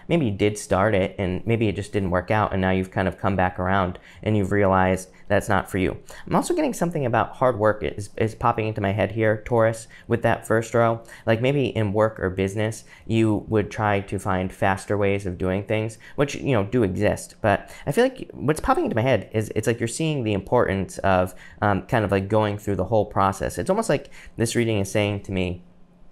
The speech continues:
that you realize that you no longer want to take shortcuts in anything. I feel like you want to have, like, the full experience. I think that's a problem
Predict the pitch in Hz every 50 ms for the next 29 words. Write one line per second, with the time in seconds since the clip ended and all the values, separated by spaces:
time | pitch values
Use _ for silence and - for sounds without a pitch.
0 | - - - - - 110 113 117 107 - 113 117 127 143 131 113 113 120 120 110
1 | 95 90 90 92 - - - - - - - - - 117 - - 113 110 110 117
2 | 120 117 113 113 110 104 104 101 98 92 101 104 107 107 - - - 90 - -
3 | 87 76 - - - - - - 107 98 - - - 73 - - - - - -
4 | 110 107 101 90 - - 110 120 123 107 - - - - - - 104 - - 117
5 | 113 113 113 - - - - - - 107 110 110 107 107 98 - - - 104 98
6 | 95 107 104 101 98 95 - - - 101 92 87 85 - - 87 - - - 120
7 | 113 101 - 98 - - - - 107 98 82 76 64 - 127 - 214 262 269 180
8 | - - - - 110 110 98 95 95 90 -